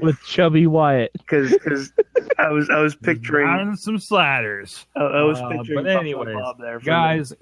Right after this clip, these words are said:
Speaker 2: Buffalo
Speaker 3: been
Speaker 2: Bill.
Speaker 3: fun. That was Raw. We're gonna do this again tomorrow night. Wrestling Mayhem Show dot com, live dot wrestling mayhem show dot com. You can join us here live. We'll have a few wrestlers actually in studio with
Speaker 2: Oh.
Speaker 3: us.
Speaker 1: Oh. What?
Speaker 3: Yes.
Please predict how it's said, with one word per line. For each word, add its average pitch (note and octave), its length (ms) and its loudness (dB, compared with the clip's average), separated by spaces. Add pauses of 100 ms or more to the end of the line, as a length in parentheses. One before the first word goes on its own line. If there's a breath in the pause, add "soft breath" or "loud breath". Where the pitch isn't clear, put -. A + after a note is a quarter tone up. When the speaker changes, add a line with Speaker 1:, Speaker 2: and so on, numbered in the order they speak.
(160)
Speaker 2:
Buffalo E3 100 2
Speaker 3:
been F3 80 0
Speaker 2:
Bill. B2+ 200 -2 (180)
Speaker 3:
fun. C3 200 -14 (160)
That E3 240 0
was C#3 200 0
Raw. A#2+ 480 4
We're D3 140 2
gonna D3+ 140 0
do D3 120 4
this C3+ 160 0
again B2+ 260 0
tomorrow B2 300 -2
night. B2+ 260 -4 (220 soft breath)
Wrestling C#3+ 340 -4
Mayhem C3 320 -2
Show B2+ 180 -4
dot A#2+ 300 0
com, A#2 260 0
live C#3 280 0
dot C3 160 -2
wrestling B2 340 -4
mayhem A#2 240 -2
show A#2 160 -10
dot A#2 300 -2 (260)
com. A#2 320 -2
You A#2 80 -4
can A#2 120 -4
join A#2+ 200 -2
us A#2+ 160 -6
here A#2+ 180 -2
live. A#2 320 0 (300 soft breath)
We'll B2 120 0
have C3 160 0
a A#2+ 60 -6
few C3 280 -8
wrestlers A#2+ 540 -8
actually A#2+ 440 -10 (100)
in C#3+ 200 -4
studio G#2+ 1000 -4
with A2+ 280 -2
Speaker 2:
Oh. A2+ 140 -8
Speaker 3:
us. - 400 -14
Speaker 1:
Oh. B2+ 300 -6
What? E4+ 1500 6
Speaker 3:
Yes. C#3 800 -4